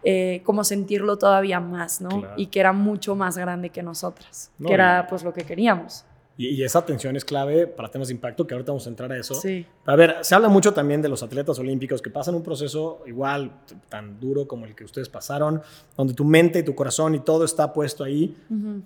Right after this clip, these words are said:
Speaker 2: Ganan la medalla de oro y al día siguiente muchos se deprimen, se deprimen fuertemente porque,
Speaker 1: Mm.
Speaker 2: pues, ¿y ahora what's next, no?
Speaker 1: Sí.
Speaker 2: ¿Tú perdiste algo al día siguiente? O bueno,
Speaker 1: Uy,
Speaker 2: al
Speaker 1: no.
Speaker 2: día siguiente, pero habiendo pasado eso.
Speaker 1: No. <laughs> No, no, para nada. O sea, porque, tipo,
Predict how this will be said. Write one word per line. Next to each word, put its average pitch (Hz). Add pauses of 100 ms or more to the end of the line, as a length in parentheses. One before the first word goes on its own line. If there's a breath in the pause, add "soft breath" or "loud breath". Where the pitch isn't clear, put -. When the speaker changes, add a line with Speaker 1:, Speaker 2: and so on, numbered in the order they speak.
Speaker 2:
Ganan 180
la 175
medalla 156
de 170
oro 214
y 180
al 143
día 156
siguiente 185
muchos 175
se 131
deprimen, 160
se 143
deprimen 151
fuertemente 165
porque, -
Speaker 1:
Mm. 202
Speaker 2:
pues, -
¿y 127
ahora 185
what's 151
next, 180
no? 117
Speaker 1:
Sí. 190 (160)
Speaker 2:
¿Tú 190
perdiste 196
algo 170
al 135
día 139
siguiente? 165
O 147
bueno, 151
Speaker 1:
Uy, 240
Speaker 2:
al 214
Speaker 1:
no. 208
Speaker 2:
día 196
siguiente, 165
pero 113
habiendo 135
pasado 127
eso. 127
Speaker 1:
No. 285
<laughs> 262 (840 loud breath)
No, 262
no, 277
para 233
nada. 240
O 220
sea, 226
porque, 220
tipo, 208